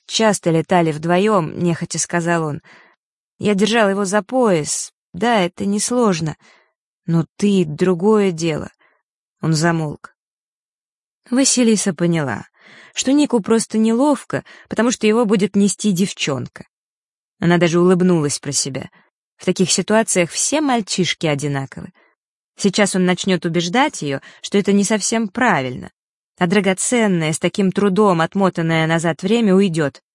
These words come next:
Поэтому она сказала: "Сейчас я приподнимусь над землей, и ты быстро ухватишься за мою ногу". Она тут же взмыла, и Ник, не успев возразить, автоматически ухватился за ее кроссовку.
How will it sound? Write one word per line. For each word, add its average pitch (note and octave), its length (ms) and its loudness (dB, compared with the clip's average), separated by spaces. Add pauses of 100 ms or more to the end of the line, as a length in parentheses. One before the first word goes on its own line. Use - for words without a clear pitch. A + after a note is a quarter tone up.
(440)
Поэтому F#3 320 2
она E3 180 2
сказала: D3+ 540 -4 (920)
"Сейчас - 640 0
я F#3 120 0
приподнимусь G3 680 0
над E3+ 160 -2
землей, A3 440 0 (400)
и F3+ 80 -2
ты A3+ 160 2
быстро A3 420 0
ухватишься G#3+ 560 0
за F#3+ 120 0
мою G3 200 2
ногу". D3+ 420 0 (880)
Она F#3 300 2
тут G#3 220 -2
же E3 160 2
взмыла, E3+ 600 2 (500)
и F#3 140 4
Ник, A#3 360 4
не G3 140 4
успев G3+ 400 -2
возразить, F3+ 580 0 (500)
автоматически G#3+ 840 0
ухватился F#3 640 0
за D#3+ 120 0
ее F#3+ 140 2
кроссовку. - 720 -4